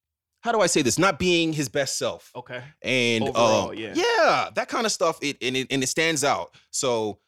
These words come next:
Speaker 1: um, keep, keep an eye on that because I, I, I feel like when you see that kind of
Speaker 2: <laughs> Keep an
Speaker 1: thing,
Speaker 2: eye.
Speaker 1: man, you,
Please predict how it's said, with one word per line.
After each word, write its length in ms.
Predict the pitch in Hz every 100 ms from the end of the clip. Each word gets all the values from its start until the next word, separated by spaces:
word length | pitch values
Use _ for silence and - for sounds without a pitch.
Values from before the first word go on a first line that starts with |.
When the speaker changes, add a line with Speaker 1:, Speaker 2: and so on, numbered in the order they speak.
| _ -
Speaker 1:
um, 400 | 107 101 90 90 -
keep, 160 | 302
keep 140 | - 381
an 80 | 247
eye 120 | 196
on 120 | 147
that 140 | 113 110
because 220 | 151 135
I, 80 | 147
I, 180 | 147 -
I 40 | 269
feel 160 | 254 254
like 180 | 208
when 140 | 160 226
you 60 | -
see 140 | 277
that 120 | 214
kind 160 | 190 175
of 80 | 147
Speaker 2:
<laughs> 20 |
Keep 80 | 156
an 20 |
Speaker 1:
thing, 160 | 135 131
Speaker 2:
eye. 40 |
Speaker 1:
man, 300 | 131 131 127 - - _ _ _ _ - 147
you, 140 | 185